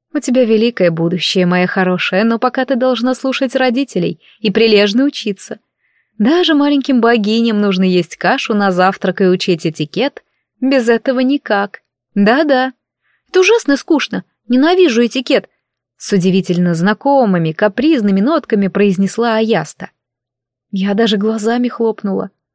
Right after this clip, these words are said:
"Вот бабуля Бри мне разрешает вообще все, даже пирожные на завтрак и короткие платья". Я дернула головой от ужаса. "Бабуля Бри? Звучит-то как, мамочки!" Из видения меня выбросило напрочь, и я тяжело опустилась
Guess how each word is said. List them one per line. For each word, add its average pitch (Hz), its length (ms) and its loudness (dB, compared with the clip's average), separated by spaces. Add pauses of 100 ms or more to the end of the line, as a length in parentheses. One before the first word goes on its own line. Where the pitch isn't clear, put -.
(100)
"Вот 294 160 0
бабуля 311 360 2
Бри 339 300 2 (180)
мне 269 180 2
разрешает 285 460 0
вообще 330 340 0
все, - 280 -4 (180)
даже 349 200 0
пирожные 330 480 2
на 254 140 2
завтрак 240 360 -2
и 226 60 2
короткие 277 500 0
платья". 247 520 0 (540)
Я 214 420 -4
дернула 202 520 0
головой 220 440 2
от 302 100 -4
ужаса. 202 460 -2 (300)
"Бабуля 240 680 2
Бри? 240 360 0 (420)
Звучит-то 240 1120 -4
как, 196 560 -4
мамочки!" 214 840 0 (680)
Из 196 220 2
видения 202 500 2
меня 185 220 0
выбросило 208 520 2
напрочь, 170 480 -2
и 190 40 2
я 196 300 2
тяжело 196 480 2
опустилась 220 600 -2